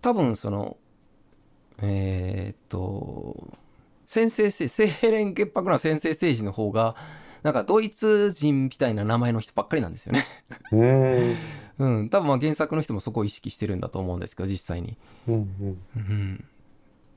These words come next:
Speaker 1: で、まあ貴族とか、そんな感じで、なんかもうすごい大行な感じで。
Speaker 2: うんうんうん。
Speaker 1: で、なんか最近リメイクっていうか、なんかまた作ってるみたいで、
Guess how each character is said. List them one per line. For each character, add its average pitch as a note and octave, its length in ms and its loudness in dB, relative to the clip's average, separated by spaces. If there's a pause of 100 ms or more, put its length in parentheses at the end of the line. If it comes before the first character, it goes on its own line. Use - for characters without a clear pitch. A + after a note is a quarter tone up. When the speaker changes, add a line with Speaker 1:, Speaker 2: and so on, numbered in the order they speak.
(160)
Speaker 1:
で、 B2 100 -2
ま A#2+ 120 4
あ A2+ 40 -4
貴 - 160 -2
族 - 260 -8
と - 100 -14
か、 - 220 -12 (880)
そ - 200 -4
ん G2+ 40 0
な G2+ 100 0
感 G2 200 -4
じ F#2+ 120 -6
で、 F2+ 60 -4
な F#2 120 -2
ん - 20 -8
か G2 120 -4
も G2 120 -4
う G2 40 -6
す - 160 -6
ご G#2+ 100 2
い - 60 -2
大 A2+ 240 2
行 G#2+ 220 0
な F2+ 100 -4
感 F2 220 -6
じ E2 140 -8
で。 - 160 -14 (360)
Speaker 2:
う G#2+ 60 4
ん A2 40 8
う G2+ 280 4
ん G2 300 0
う F#2 40 -2
ん。 F2+ 160 -8 (360)
Speaker 1:
で、 E3+ 100 0
な F3+ 120 2
ん C4+ 40 2
か - 100 0
最 A#3+ 240 0
近 A3+ 240 2
リ D3+ 120 4
メ D#4+ 180 4
イ E4+ 60 2
ク - 160 -6
っ - 20 -14
て - 180 -8
い G#2 40 0
う G2+ 60 -2
か、 F#2 320 -2 (840)
な B2+ 80 0
ん C3 40 -2
か G2 120 -2
ま A2+ 140 -2
た - 140 -6
作 - 200 -8
っ - 20 -16
て - 220 -2
る A#2+ 80 2
み B2+ 120 2
た G2+ 100 -2
い F2 80 -8
で、 - 280 -14